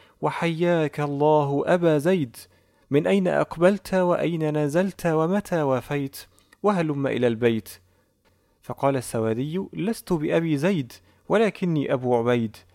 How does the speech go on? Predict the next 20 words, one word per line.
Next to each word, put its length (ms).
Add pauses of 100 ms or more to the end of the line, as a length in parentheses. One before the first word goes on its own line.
(260)
فقلت: 460
'نعم، 600 (120)
لعن 320
الله 420
الشيطان 680 (340)
وأبعد 580
النسيان، 760 (340)
أنسانيك 640
طول 380
العهد 500
واتصال 760
البعد. 500 (480)
فكيف 440
حال 380
أبيك؟ 520 (280)
أشاب 520
كعهدي 640
أم 100
شاب 300
بعدي؟' 580